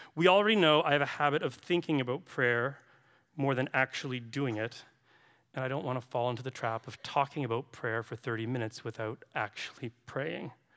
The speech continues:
So, as we read through Psalm three one last time, I'm gonna pause at that, these three points for a full minute to give you space to respond. First,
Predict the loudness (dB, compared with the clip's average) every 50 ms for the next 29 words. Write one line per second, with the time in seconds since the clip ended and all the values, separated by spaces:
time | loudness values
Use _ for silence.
0 | _ _ _ _ _ _ _ _ _ _ _ _ _ _ _ _ _ _ _ _
1 | _ _ -20 -10 -6 -4 -4 -4 -6 -14 -20 _ _ _ _ _ _ _ _ _
2 | _ _ _ _ _ 2 2 4 4 -2 -2 -2 -2 -4 -4 -4 -6 -8 -8 -8
3 | -8 -10 -8 -4 -2 -2 0 0 -2 -4 -4 -6 -10 _ -12 -8 -8 -6 -6 -6
4 | -8 -4 -2 0 0 2 2 2 2 0 -2 -8 -12 -6 -4 -2 -2 -2 -4 -6
5 | -8 -8 _ -4 -2 0 0 0 -2 -4 -6 -2 0 2 2 2 2 0 -2 -6
6 | -6 -6 -6 -4 0 2 2 2 2 -2 -8 _ _ _ -10 -8 -8 -8 -10 _
7 | -20 -14 -10 -8 -8 -8 -10 -8 -6 -6 -4 -4 -6 -10 -16 -18 -20 -20 _ _
8 | _ _ _ _ _ _ _ _ _ _ _ _ _ _ _ _ -12 -10 -10 -10
9 | -10 -12 -12 -8 -8 -4 -4 -2 -2 -2 -2 -4 -6 -10 -18 -20 _ _ _ _
10 | _ _ _ _ _ _ _ _ _ _ _ _ _ _ _ _ _ _ _ _
11 | _ -14 -12 -8 -6 -8 -8 -6 -8 -8 -8 -8 -10 -12 -16 -18 -14 _ -6 -6
12 | -6 -6 -8 -12 -16 -18 -20 -20 -16 -14 -12 -10 -10 -12 -12 _ -10 -10 -10 -10
13 | -12 -14 -18 -20 -20 _ _ -4 0 0 0 0 -2 -8 -12 -14 -20 -20